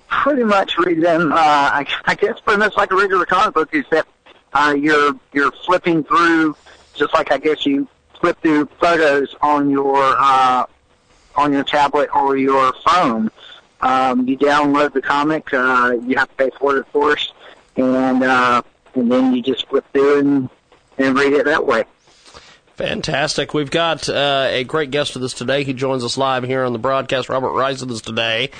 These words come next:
Speaker 2: talking about National Comic Book Day. Why do digital comics cost the same as print comics?
Speaker 1: Uh, the biggest reason is, is they do not want to shortchange or slight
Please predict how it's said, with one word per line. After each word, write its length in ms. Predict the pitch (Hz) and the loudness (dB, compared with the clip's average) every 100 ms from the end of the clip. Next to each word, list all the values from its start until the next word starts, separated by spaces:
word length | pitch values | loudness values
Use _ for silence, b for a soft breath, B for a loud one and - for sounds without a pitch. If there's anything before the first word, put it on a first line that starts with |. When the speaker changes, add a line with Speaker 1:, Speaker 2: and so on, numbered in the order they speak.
| B B B | B B B
Speaker 2:
talking 380 | - 143 151 147 | -4 -2 0 -2
about 240 | 147 151 | 0 -2
National 400 | 143 156 165 165 | -2 -2 -2 -4
Comic 340 | - 175 180 165 | -2 -4 -2 -4
Book 220 | 165 - | -4 -2
Day. 240 | 165 160 - B B | -2 -2 -6 B B
Why 160 | 214 349 | 0 0
do 140 | 320 | 0
digital 340 | 254 285 277 | -2 -2 -2
comics 400 | 196 208 220 196 | 0 -2 -2 -4
cost 320 | - 190 190 185 | -2 -2 -2 -4
the 80 | |
same 260 | 165 196 185 | -2 -2 -2
as 80 | 147 | -4
print 300 | - 175 - | -4 -4 -2
comics? 420 | 131 110 98 - _ _ - - - - _ - B B B - - | -4 -4 -8 -14 _ _ -20 -20 -20 -20 _ -18 B B B -12 -2
Speaker 1:
Uh, 220 | 170 175 | 0 2
the 100 | 165 | 0
biggest 440 | 208 240 220 - | -2 0 -2 -2
reason 340 | 214 208 196 196 175 | 0 0 0 -2 0
is, 340 | 185 185 156 | 0 0 0
is 200 | 160 143 | -2 0
they 160 | 170 175 | 0 2
do 180 | 175 | 0
not 300 | 170 170 175 | 0 2 2
want 260 | 165 160 147 | 0 0 -2
to 60 | - | 0
shortchange 720 | 170 160 - 170 160 160 - | 0 0 0 0 0 -2 -2
or 320 | 147 147 143 | 0 2 0
slight 480 | - - 156 156 | -2 0 2 2